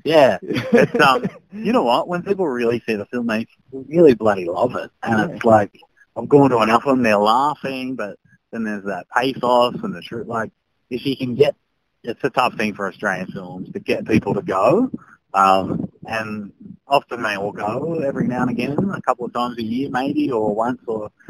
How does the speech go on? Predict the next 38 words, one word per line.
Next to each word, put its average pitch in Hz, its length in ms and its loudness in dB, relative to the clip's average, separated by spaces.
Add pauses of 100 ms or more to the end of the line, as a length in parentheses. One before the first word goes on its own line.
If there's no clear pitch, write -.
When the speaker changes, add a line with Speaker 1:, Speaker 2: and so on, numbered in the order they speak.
(180)
Speaker 1:
and 107 100 0
they'll 113 100 4
get 110 240 0
burnt 120 380 0
on 113 140 -6
a 104 120 -6
film 117 220 -4
that 107 80 -4
wasn't 107 260 -6
that 113 160 -4
great, 120 400 0
and 113 100 -6
then 113 120 -6
they'll 104 240 2
sort 98 180 -6
of - 80 -4
stigmatise 107 960 0
every 101 360 -6
other 104 240 -4
film 120 260 -4
like 123 220 0
that. - 200 -6 (140)
So, 98 300 4 (480)
yeah, 90 400 2
it's 131 200 -6
a, 101 280 4
it's - 160 -12
a 113 60 2
tough 120 280 2
one, 98 320 -12
but, 107 260 -8
um, 101 300 -10 (460)
yeah, 107 140 -2
Speaker 2:
Yeah. 196 40 -4
Speaker 1:
people 113 220 4
are 98 60 6
liking 98 360 0
it, 117 140 -8